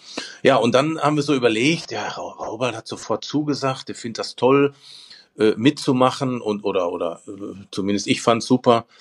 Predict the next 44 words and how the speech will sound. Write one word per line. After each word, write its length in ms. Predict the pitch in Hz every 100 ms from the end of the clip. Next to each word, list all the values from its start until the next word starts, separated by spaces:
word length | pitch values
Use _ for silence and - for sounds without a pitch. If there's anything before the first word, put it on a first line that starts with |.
| - -
Ja, 160 | - 123
dann 220 | 107 98
haben 100 | 113
wir 160 | 110 107 -
Hüb 300 | 113 107 117
Stevens 400 | - 127 147 151
mal 160 | 147 143
gefragt. 560 | 139 135 135 143 - -
Hüb 240 | 127 -
war 100 | 104
ja 160 | 107 101
mein 320 | 101 101 104
Trainer 360 | - 110 117
mit 180 | 113 107
meinem 260 | 107 101 101
größten 460 | 95 107 - -
Titel. 340 | - 156 170 170 _ _ _ - _ _ _ _
Und 180 | - 107
so 240 | 117 117 135
ist 240 | 131 -
das, 280 | 143 139 -
hat 180 | 127 -
sich 140 | 120
das 180 | 117 113
entwickelt, 580 | 110 92 131 170 170 165
dass 200 | - -
ich 300 | 107 - - _ _ _ _ -
Menschen 760 | 110 131 165 - 170 180 180 _ _ _ -
mit 260 | 123 139
ins 220 | 131 120 -
Boot 320 | 113 135 -
genommen 400 | 147 143 147 139
hab, 220 | 151 - - _
auch 240 | 117 107 -
unter 300 | 117 120 104
anderem, 440 | 107 104 101 104
äh, 60 | 104
äh, 320 | 101 101 95
Werner 280 | 98 123 151
natürlich 420 | 147 135 139 131
gefragt 520 | - 135 - 127 127
hab. 160 | 135 -
Wir 80 | 101
saßen 240 | 101 98